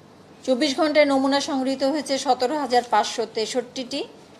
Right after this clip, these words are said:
এবং পরীক্ষা হয়েছে চব্বিশ ঘন্টায় ষোলো হাজার দুইশো বিরানব্বইটি নমুনা এবং এ পর্যন্ত নমুনা পরীক্ষা হয়েছে ছয় লাখ চুয়াল্লিশ হাজার এগারোটি।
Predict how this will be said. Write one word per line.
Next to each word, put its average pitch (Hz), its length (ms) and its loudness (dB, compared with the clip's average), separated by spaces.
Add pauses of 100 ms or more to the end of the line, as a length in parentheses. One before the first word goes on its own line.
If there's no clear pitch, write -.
(340)
এবং 240 360 2
পরীক্ষা 269 360 0
হয়েছে 320 480 0
চব্বিশ 240 360 -4
ঘন্টায় 262 360 -2
ষোলো 247 320 -2
হাজার 247 420 4 (540)
দুইশো 233 340 0
বিরানব্বইটি 190 760 -2
নমুনা 170 420 -8 (880)
এবং 226 280 0
এ 254 120 8
পর্যন্ত 302 400 0
নমুনা 262 380 2
পরীক্ষা 262 380 -4
হয়েছে 277 360 -2
ছয় 233 280 2
লাখ 247 240 4
চুয়াল্লিশ 226 420 0
হাজার 208 280 0
এগারোটি। 165 520 -2